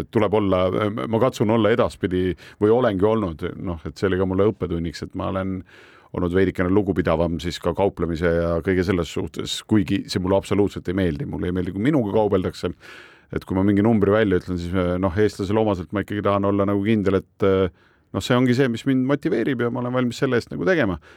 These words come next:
Et siis, kui keegi hakkab, et mulle see väga ei meeldi ja seetõttu ma seda ise ka ei taha eriti teha, aga see tuleb nendes maades tõepoolest ära unustada, sest muidu, muidu see ei ole kõik hästi. Multikulti koha pealt mul tuli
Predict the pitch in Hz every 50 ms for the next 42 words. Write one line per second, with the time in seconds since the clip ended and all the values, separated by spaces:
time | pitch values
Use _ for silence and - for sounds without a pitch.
0 | - _ _ - 85 - - 98 - - 95 95 101 98 92 98 95 - - -
1 | 110 - - 120 123 120 123 135 123 110 107 127 - 143 131 127 151 180 165 -
2 | 98 92 87 101 101 101 90 - 101 95 90 101 98 98 104 113 107 110 92 101
3 | 117 107 90 82 87 85 85 87 90 87 85 - 87 95 95 92 85 - - -
4 | 101 104 104 95 92 85 85 - - 90 82 92 87 90 85 80 - 98 92 87
5 | 87 82 92 90 90 87 90 85 - - - _ - 98 92 87 87 87 85 -
6 | _ - - - - - - - - - 101 101 101 95 85 80 80 80 82 82
7 | - - - - 101 98 92 82 - - 85 85 80 73 78 78 - _ 90 85
8 | 82 92 98 - - 95 - - - - - - - 92 90 87 87 85 78 87
9 | 82 85 85 85 87 87 90 90 90 87 - 101 95 - - - - - - -
10 | - - - 113 120 120 - 107 113 117 127 127 135 139 147 151 151 - - 107
11 | 98 101 101 92 - - 90 87 95 95 95 87 87 85 80 - - _ - -
12 | 92 87 87 92 90 - - 123 104 95